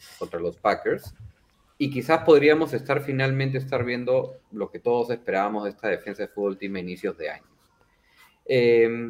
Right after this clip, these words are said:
en la ofensiva me parece que están haciendo bien las cosas. Heinicke se está soltando cada vez más y al parecer es bueno cargando el balón.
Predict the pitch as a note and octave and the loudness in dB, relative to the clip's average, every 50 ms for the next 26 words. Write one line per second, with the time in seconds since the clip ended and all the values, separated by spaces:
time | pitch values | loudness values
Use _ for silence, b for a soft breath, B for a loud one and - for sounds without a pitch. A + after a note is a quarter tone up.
0 | A#2 - _ _ C3+ B2 B2 A#2+ B2 C3+ B2 A#2 - D#3+ D#3 D#3+ D#3 D3 - - | -12 -16 _ _ -4 0 0 0 0 0 -2 0 0 2 2 2 2 0 -2 0
1 | A#2+ B2 B2+ B2+ C3 D3+ D3 C#3+ C#3 C3+ C#3 - A#2+ G#2+ - - B2+ A#2+ B2 B2 | 0 0 0 0 2 2 4 4 4 0 -2 -2 -6 -6 -4 -4 -6 -6 -4 -6
2 | - - A#2+ B2 A#2 A2+ A2+ A2+ A2 G#2 - - - C#3+ C#3+ C#3+ C#3 D#3+ D#3 E3+ | -6 -6 -2 0 0 0 0 -2 -4 -6 -8 -4 -2 -2 -2 -2 -4 -4 -4 -6
3 | E3 - _ _ B2+ B2+ C3 C3 C3 C3 C3 C3 C3 B2+ - - - - - - | -6 -10 _ _ -6 -4 -4 -4 -4 -4 -6 -6 -8 -8 -8 -8 -8 -8 -8 -2
4 | - D#3 D#3 D3+ D3 B2+ C3+ A#2+ A2+ A2+ G#2+ - A2+ G#2+ G#2 G2+ G2 F#2+ F#2 F#2+ | -2 -2 0 0 -2 -2 -2 -4 -4 -4 -4 0 0 2 2 2 0 -2 -4 -6
5 | G2+ G#2 B2+ E3+ - - _ _ _ _ _ _ _ _ - A2 - - G#2 G2+ | -8 -8 -8 -8 -8 -12 _ _ _ _ _ _ _ _ -2 -2 -2 0 -2 -2
6 | G2+ - D#3+ D#3 D#3 C#3+ B2+ B2 C3 - D3+ D#3 D3+ D3 C3 - F2+ E2 F2+ F#2 | 0 0 0 0 0 0 -4 -4 -2 -2 0 0 0 -2 -2 -4 -4 -2 -2 -4
7 | F2+ F2 E2+ D#2+ E2 D#2 D#2+ D#2+ D#2 D2+ | -4 -4 -6 -6 -6 -8 -8 -8 -10 -12